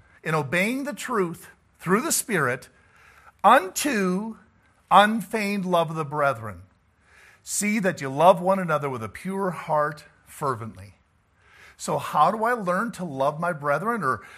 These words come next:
or, or to have this unhypocritical love towards people? By purifying my own soul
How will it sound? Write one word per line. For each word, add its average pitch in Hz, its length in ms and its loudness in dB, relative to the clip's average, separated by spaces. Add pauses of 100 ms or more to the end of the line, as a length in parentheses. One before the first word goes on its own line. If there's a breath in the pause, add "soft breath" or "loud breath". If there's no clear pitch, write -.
(140 loud breath)
or, 127 200 -4
or 139 180 -6
to 151 140 -8
have 160 300 0
this 160 200 -6 (120)
unhypocritical 165 1000 -4
love 139 280 2
towards 175 380 -8
people? - 440 -10 (1040 soft breath)
By 135 180 4
purifying 202 840 0
my 139 180 -2
own 180 280 -4
soul 120 680 -4